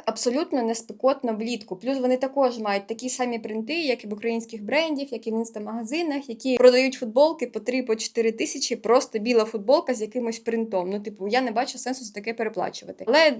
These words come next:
я ж кажу, що це чисто моя така неуважність, що я придбала футболку з поліестеру.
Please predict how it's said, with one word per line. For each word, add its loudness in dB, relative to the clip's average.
я 4
ж -4
кажу, -2
що -14
це -2
чисто -6
моя 0
така -4
неуважність, 0
що -6
я 2
придбала 0
футболку 2
з 0
поліестеру. 2